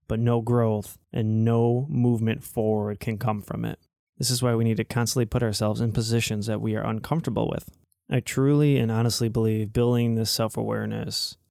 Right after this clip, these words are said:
and building an authentic voice and building an honest voice in ourselves is really what can become one of the main preventers from relapse and substance use,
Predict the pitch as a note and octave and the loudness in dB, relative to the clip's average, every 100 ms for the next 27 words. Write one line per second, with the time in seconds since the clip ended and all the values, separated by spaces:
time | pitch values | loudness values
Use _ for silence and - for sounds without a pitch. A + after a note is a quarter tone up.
0 | _ A#2 G#2+ A#2 A2+ A2+ A2 G#2+ G#2+ - | _ -4 0 0 2 2 0 -2 -4 -4
1 | A#2 A2 A2 G#2+ - - A2+ A#2 G#2+ G#2 | -4 -2 -4 -6 -8 -12 -4 -2 -2 -2
2 | - A2+ A2 A#2 A#2 A2+ A2 G#2+ G#2+ - | -4 -4 -2 0 2 0 -2 -4 -8 -12
3 | _ B2+ A2+ A#2 A2+ A2 - A2+ A2 A2 | _ -4 -2 0 0 -2 -4 -4 -2 -2
4 | G#2 - - A#2 A2+ A2+ - A2+ G#2+ A2 | -2 -6 -4 -2 -2 -2 0 0 0 -2
5 | A#2+ - - _ _ B2 G#2 A2 A2+ A#2+ | -6 -10 -14 _ _ -4 -4 -4 0 2
6 | B2 A#2+ A2 A2 G#2+ - A2+ A2 A2 - | 2 2 0 -2 -6 -6 -4 0 -2 -4
7 | _ A#2+ A2+ A2 A2 - A2+ A2 G#2+ G#2 | _ -4 -2 -2 -6 -4 -2 0 -2 -2
8 | A2+ A2+ A2 A2 A2+ A2+ A#2 A#2 A2 A#2 | 0 0 -2 -2 -2 -2 0 -2 -2 -4
9 | A2+ - A#2+ A2+ A#2 A#2+ A2+ A2+ - - | -4 -4 -4 -2 0 2 0 -2 -4 -6
10 | A2 - A2+ - A2+ A2+ A#2 A#2 A#2+ - | -4 -4 -4 -6 -6 -4 -2 -4 -4 -8